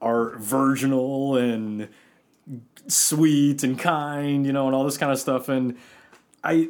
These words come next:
I think that the more we get into modern times, it's kind of like an outdated idea because,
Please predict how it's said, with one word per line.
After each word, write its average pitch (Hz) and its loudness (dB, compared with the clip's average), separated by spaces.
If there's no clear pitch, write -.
I - -4
think 226 0
that 185 -6
the 175 -2
more 175 0
we 185 2
get 175 2
into 170 0
modern 151 0
times, 165 -4
it's 127 -6
kind 160 -6
of 143 -4
like 135 0
an 117 -4
outdated 131 0
idea 127 0
because, 113 -4